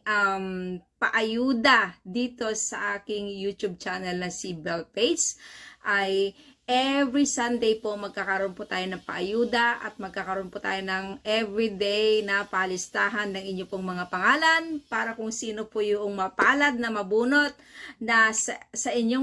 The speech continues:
mga pangalan ay siya pong magkakamit po na ang ayuda. So, ayan, mag-start po yan sa September one.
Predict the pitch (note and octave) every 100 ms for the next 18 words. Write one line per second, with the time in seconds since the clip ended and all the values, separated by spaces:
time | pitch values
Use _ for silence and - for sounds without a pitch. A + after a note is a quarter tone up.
0 | C4+ A#3+ A#3 A3 B3 D4+ D4+ C#4+ C4 A#3+
1 | A#3 A3+ A3 G#3 G#3 G3+ G#3 G#3 - A#3
2 | A#3+ A#3+ G#3+ G#3 G#3 A3+ A#3+ C4 C4+ C#4
3 | C4+ - - _ _ _ _ _ _ F#3+
4 | G3 G#3 F#3+ F#3+ E3 - - - - G#3
5 | F#3+ F3+ F3 - F#3 A3 B3 C4+ A#3+ G#3+
6 | G#3+ A#3 A3 - A3+ A3 A3 A#3 - A#3+
7 | B3+ C4+ C4 _ _ - - A#3+ A3 _
8 | - G#3+ G#3+ F#3+ G#3 G3+ G3+ G#3+ D4+ F4+
9 | G#4+